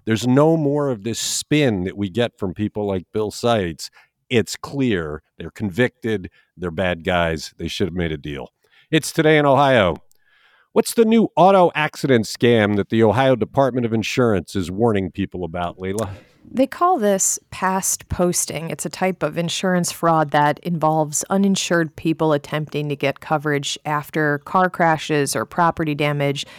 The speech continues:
Speaker 2: And by manipulating the paperwork to make it look like they had the insurance when the incident occurred. And the indus-, the insurance industry says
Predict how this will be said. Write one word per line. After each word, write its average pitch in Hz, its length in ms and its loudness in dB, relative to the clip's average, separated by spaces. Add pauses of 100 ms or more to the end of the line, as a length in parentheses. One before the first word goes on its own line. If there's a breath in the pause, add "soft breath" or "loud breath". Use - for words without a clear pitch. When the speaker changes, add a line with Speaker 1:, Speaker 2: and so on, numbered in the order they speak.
(380 loud breath)
Speaker 2:
And 165 340 -2
by 175 300 2
manipulating 202 800 4
the 165 40 -6
paperwork 151 520 0
to - 100 -8
make 160 180 0
it 143 60 0
look 160 180 -2
like 156 180 0
they 143 120 -2
had 143 260 -4
the 139 120 -4
insurance 143 480 -4
when 147 100 -6
the 139 260 -6 (100)
incident 156 500 0
occurred. 143 560 0 (400 loud breath)
And 196 180 4
the - 140 -2
indus-, 370 440 -2
the 226 180 0
insurance 339 360 -4
industry 233 460 -2
says 165 440 0